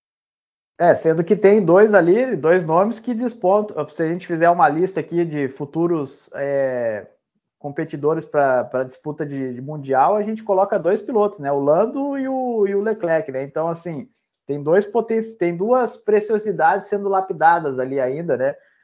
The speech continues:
É, mas eu acho, vou, o meu voto em relação à pergunta do Bernardo, né? Ferrari ou McLaren, eu vou com o Flávio também. Eu acho que vai, vai dar McLaren, que tem mais consistência,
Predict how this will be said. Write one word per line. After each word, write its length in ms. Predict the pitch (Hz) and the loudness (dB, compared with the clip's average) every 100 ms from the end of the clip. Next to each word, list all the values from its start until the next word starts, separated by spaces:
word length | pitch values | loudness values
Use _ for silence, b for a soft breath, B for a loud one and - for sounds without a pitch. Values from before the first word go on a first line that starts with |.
| _ | _
É, 360 | - 143 143 127 | 0 2 2 2
mas 220 | 156 151 | -2 2
eu 120 | 185 | 6
acho, 420 | 160 185 190 226 226 _ _ - | 8 6 4 -8 -10 _ _ -8
vou, 520 | 131 170 165 143 127 | 0 2 2 0 -6
o 40 | |
meu 160 | 156 151 | -10 -8
voto 540 | 151 160 185 185 170 151 | 0 0 2 0 -2 -4
em 60 | |
relação 500 | 151 160 156 - 165 | -4 -2 -2 -2 -4
à 80 | 151 | -2
pergunta 400 | 147 151 156 156 | -4 -6 -6 -6
do 120 | 151 | -6
Bernardo, 480 | 147 139 139 151 135 | -2 0 0 -2 -2
né? 320 | 139 147 135 123 | 0 0 -2 -6
Ferrari 720 | - 143 123 139 160 151 139 | -8 -4 2 2 2 0 -6
ou 160 | - 151 | -6 -4
McLaren, 480 | 143 139 139 143 170 | -4 -2 2 2 2
eu 140 | 180 | -2
vou 160 | 175 180 | -4 -6
com 100 | 196 | -6
o 60 | |
Flávio 360 | 190 156 156 156 | -6 -2 -2 -2
também. 220 | 151 147 | -8 -10
Eu 100 | 156 | -4
acho 160 | 156 156 | -4 -4
que 120 | 175 | -8
vai, 400 | 170 170 180 160 | -2 0 -2 -4
vai 200 | 127 143 | -2 0
dar 140 | 143 | 0
McLaren, 600 | 147 156 156 131 147 160 170 _ _ _ | -2 -2 -2 0 0 -4 -10 _ _ _
que 100 | _ - | _ -8
tem 140 | 160 | -6
mais 260 | 156 175 190 | 0 -2 -2
consistência, 1000 | 202 185 202 - 170 175 180 185 190 | -6 -6 -10 -6 -4 -4 -4 -2 -2